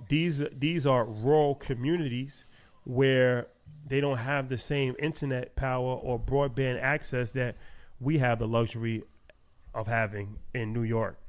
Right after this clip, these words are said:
in Miami, in L A, in San Francisco, different things of that nature. So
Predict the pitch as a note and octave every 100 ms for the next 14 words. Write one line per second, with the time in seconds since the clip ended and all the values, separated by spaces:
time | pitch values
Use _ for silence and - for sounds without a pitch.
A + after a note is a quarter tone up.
0 | - G#2+ G2 F#2 G#2 A2 A#2 A2+ G#2+ G2
1 | F2+ - - - B2 A#2 G#2 G2+ - A2+
2 | A#2 A#2 G2+ G2+ G#2 G2+ G2+ - - -
3 | _ - D3 A2+ A2+ C#3 - A2+ G2 A#2+
4 | G#2+ B2 G#2+ A2+ A2 - - C3